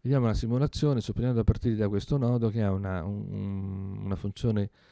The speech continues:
di costo ovviamente zero, perché, eh, stiamo partendo dal nodo radice, e ha una funzione, un'euristica tre. A questo punto questo è il nodo iniziale, aut-, automaticamente viene preso tre il valore di soglia della ricerca,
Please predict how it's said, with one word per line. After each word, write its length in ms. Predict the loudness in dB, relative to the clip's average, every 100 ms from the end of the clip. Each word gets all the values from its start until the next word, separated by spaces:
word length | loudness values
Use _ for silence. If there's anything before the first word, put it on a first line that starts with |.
| -20 _ -12
di 180 | -8
costo 640 | 0 2 0 0 0 0 -2
ovviamente 480 | -2 0 0 -2 0
zero, 340 | 2 4 2
perché, 800 | 0 -4 -6 -4 -4 -4 -6 -6
eh, 40 |
stiamo 240 | -4 -4 -2
partendo 380 | -4 -4 -4
dal 80 | -2
nodo 200 | -2 0
radice, 560 | 0 -2 -4 -2 -2 -2
e 120 | -2
ha 100 | -4
una 160 | -6 -6
funzione, 400 | -6 -4 -4 -4
un'euristica 760 | -2 -2 0 -2 -4 -4 -4
tre. 360 | -4 -4 -4 -8 _ -20 -20 -20 -20
A 100 | -8
questo 240 | -6 -2
punto 520 | 0 0 0 -2 -4 -8 _
questo 420 | -4 -4 -2 -4
è 80 | -2
il 100 | -2
nodo 200 | -2 -2
iniziale, 600 | -2 -4 -2 -2 0 -2
aut-, 320 | -2 -6 -6 -8 -6
automaticamente 720 | -4 -4 -2 0 0 0 -2
viene 220 | -2 -2 0
preso 460 | 0 0 -2 -6 _ _
tre 320 | -4 -2 -2 -4 -6
il 60 |
valore 320 | -4 -2 -2
di 100 | -4
soglia 400 | -6 -6 -6 -6
della 240 | -6 -8 -8
ricerca, 600 | -8 -4 -4 -4 -4